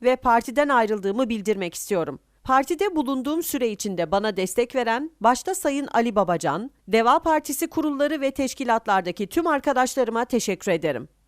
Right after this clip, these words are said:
Ayrıca Doğa Hakları ve Çevre Politikaları Başkanlığı'nı ve Dışişleri ve Güvenlik Politikaları Başkanlığı'nı yürüttüğüm süreçte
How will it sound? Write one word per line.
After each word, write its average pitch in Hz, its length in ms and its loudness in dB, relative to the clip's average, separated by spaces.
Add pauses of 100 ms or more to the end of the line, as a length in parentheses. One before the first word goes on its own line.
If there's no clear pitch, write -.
Ayrıca 190 600 4
Doğa 226 280 8
Hakları 277 380 2
ve 269 100 0
Çevre 269 320 2
Politikaları 254 640 0
Başkanlığı'nı 214 800 0
ve 240 240 2
Dışişleri 294 500 -2
ve 285 100 -2
Güvenlik 262 420 0
Politikaları 254 600 0
Başkanlığı'nı 269 580 2
yürüttüğüm 294 560 -2
süreçte 240 600 -2